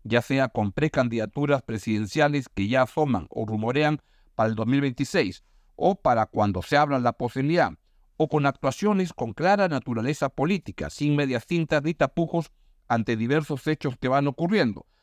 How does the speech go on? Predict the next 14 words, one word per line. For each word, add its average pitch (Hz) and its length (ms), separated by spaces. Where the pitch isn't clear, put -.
como 147 240
por 135 140
ejemplo 131 400
en 117 80
estos 151 240
días 175 380
el 113 160
embate 117 480
contra 107 280
la 101 140
Junta 147 340
Nacional 117 380
de 139 80
Justicia 165 560